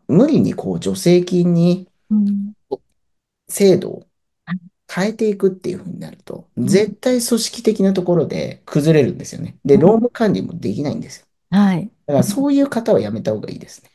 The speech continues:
Speaker 2: うん。
Speaker 1: あと、まあ、助成金ありきで人を雇うとか。
Speaker 2: ああ。
Speaker 1: もう、なんか助成金が取れなかったからこの人クビにしますとかっていうの、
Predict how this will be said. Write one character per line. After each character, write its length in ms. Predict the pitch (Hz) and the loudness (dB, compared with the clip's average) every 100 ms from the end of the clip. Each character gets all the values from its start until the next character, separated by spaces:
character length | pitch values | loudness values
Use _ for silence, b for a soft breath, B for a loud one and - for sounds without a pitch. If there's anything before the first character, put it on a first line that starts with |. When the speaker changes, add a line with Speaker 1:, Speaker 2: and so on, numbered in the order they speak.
| - | -4
Speaker 2:
う 60 | |
ん。 760 | 202 208 208 208 190 185 185 180 170 | 0 2 2 2 -2 -6 -8 -10 -2
Speaker 1:
あ 120 | 208 | 0
と、 100 | 185 | 4
ま 100 | 117 | 2
あ、 60 | 113 | 2
助 120 | 131 | 2
成 220 | - 233 | 2 0
金 180 | 226 226 | 2 0
あ 40 | |
り 120 | 214 175 | 0 -2
き 100 | 98 | -6
で 100 | - | -10
人 240 | - - | -10 -6
を 60 | - | -4
雇 280 | 95 - | -4 -8
う 60 | 90 | -12
と 100 | - | -14
か。 220 | - - _ _ | -20 -20 _ _
Speaker 2:
あ 1000 | - 196 202 196 196 196 190 180 175 175 180 | 0 2 4 4 4 2 0 -2 -4 -6 -8
あ。 40 | |
Speaker 1:
も 300 | - 60 - _ - | -10 -10 -12 _ 0
う、 40 | |
な 80 | - | 2
ん 40 | |
か 100 | 107 | 4
助 120 | 123 | 2
成 200 | 139 190 | 4 4
金 180 | 196 202 | 4 2
が 100 | 196 | 2
取 160 | 190 190 | 4 4
れ 40 | |
な 120 | 190 | 2
か 100 | 185 | 2
っ 60 | 107 | -2
た 80 | - | -4
か 100 | - | -12
ら 100 | 80 | -10
こ 120 | - | -2
の 100 | 117 | 0
人 160 | 120 87 | 0 -4
ク 140 | - | -6
ビ 100 | 95 | -4
に 80 | 101 | -4
し 140 | - | -4
ま 100 | 92 | -6
す 80 | 92 | -6
と 80 | - | -8
か 120 | - | -14
っ 60 | - | -12
て 120 | - | -8
い 60 | 64 | -8
う 40 | |
の、 320 | - 80 73 | -6 -6 -6